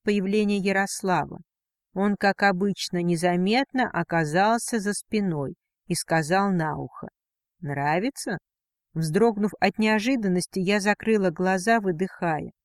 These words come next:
«Ну что за человек?» Открыв глаза, сказала:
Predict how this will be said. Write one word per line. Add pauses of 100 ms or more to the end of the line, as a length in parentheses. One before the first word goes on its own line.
(340)
«Ну
что
за
человек?» (440)
Открыв
глаза,
сказала: